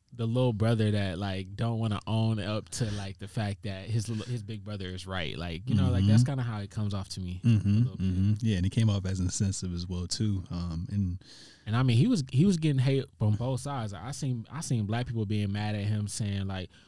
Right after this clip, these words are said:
Speaker 1: "Oh, are you ashamed that you feel like, you know, black people don't come from Africa?" Like, I saw people coming at him from both sides of the table this week, you know? So that's why I'm like, "Damn," like, I feel like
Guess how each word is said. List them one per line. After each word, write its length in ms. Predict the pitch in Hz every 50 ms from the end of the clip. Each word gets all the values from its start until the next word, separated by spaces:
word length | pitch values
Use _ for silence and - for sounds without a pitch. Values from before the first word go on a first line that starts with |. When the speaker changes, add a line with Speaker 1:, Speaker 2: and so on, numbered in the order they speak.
| _ _ _ -
Speaker 1:
"Oh, 120 | 110 110
are 120 | 110 110
you 180 | 104 110 110 101
ashamed 480 | 98 - - 107 107 107 107 104 104 101
that 220 | 95 92 76 -
you 140 | 82 98 98
feel 220 | - - 110 101
like, 260 | 98 95 92 92 92 - _ _ _ - 120
you 80 | 107
know, 140 | 104 92 92
black 220 | 90 98 98 95
people 200 | 104 113 104 110
don't 140 | 98 98 95
come 140 | - 104 98
from 120 | 95 95
Africa?" 460 | 82 107 139 135 - - 98 - 95 85
Like, 180 | 87 87 87
I 120 | - 123 135
saw 180 | - 123 107
people 300 | 98 - 117 101 - 98
coming 300 | - - 107 101 101 101
at 100 | 101 98
him 180 | 101 107 107 101
from 200 | - - 98 90
both 200 | 98 104 117 110
sides 280 | - 110 101 101 98
of 60 | 101 90
the 60 | 90
table 480 | - 107 101 95 87 90 90 90 90 90 - - -
this 180 | 98 92 -
week, 260 | 104 95 90 87 80 -
you 120 | - 95 92
know? 220 | 98 101 110 117 - - - - - - - - -
So 100 | - 117
that's 160 | 120 135 131
why 120 | 131 113
I'm 100 | 110 104
like, 240 | 101 85 85 85 78
"Damn," 400 | - - 131 135 135 127 117 107
like, 240 | 101 95 95 95 95 - - - - _ _ - - - - -
I 80 | - 110
feel 180 | - - 131
like 240 | 123 123 117 110 104